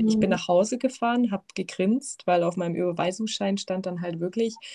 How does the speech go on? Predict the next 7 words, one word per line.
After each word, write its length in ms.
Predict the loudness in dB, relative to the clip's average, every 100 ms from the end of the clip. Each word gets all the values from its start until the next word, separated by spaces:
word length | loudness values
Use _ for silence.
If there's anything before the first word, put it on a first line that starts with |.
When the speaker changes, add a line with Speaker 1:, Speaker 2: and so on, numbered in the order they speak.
| -18 -20 _
Speaker 1:
Verdacht 520 | -2 2 0 0 -4
auf 260 | 2 2 2
<laughs> 280 | -4 -4 -4
Ehlers-Danlos-Syndrom. 1700 | 2 2 2 0 0 0 -2 2 0 0 -2 0 2 6 6 6 4 0
Speaker 2:
Mhm. 420 | 0 -2 -2 -4 2
Speaker 1:
Ich 160 | 4
musste 160 | 4